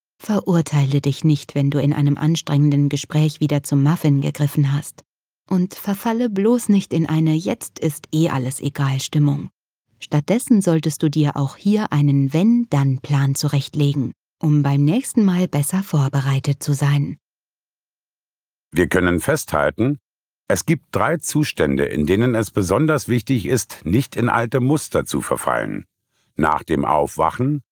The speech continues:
Speaker 2: vor dem Einschlafen und in Ausnahmesituationen.
Speaker 1: Im nächsten Blink lernst du noch ein Werkzeug kennen, mit dem du dir negative Angewohnheiten gezielt abgewöhnen kannst.
Speaker 2: Blink Nummer sieben.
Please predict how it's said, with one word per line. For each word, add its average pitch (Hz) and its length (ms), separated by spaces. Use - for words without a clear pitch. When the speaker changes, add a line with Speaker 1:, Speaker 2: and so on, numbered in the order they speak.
Speaker 2:
vor 131 260
dem 143 180
Einschlafen 110 1040
und 90 260
in 117 160
Ausnahmesituationen. 65 1500
Speaker 1:
Im 156 180
nächsten 226 400
Blink 185 280
lernst 165 320
du 175 40
noch 156 180
ein 147 220
Werkzeug 156 480
kennen, 156 360
mit 202 160
dem 233 200
du 220 100
dir 196 180
negative 190 680
Angewohnheiten 139 880
gezielt 143 460
abgewöhnen 143 600
kannst. - 540
Speaker 2:
Blink 90 500
Nummer 92 300
sieben. 85 480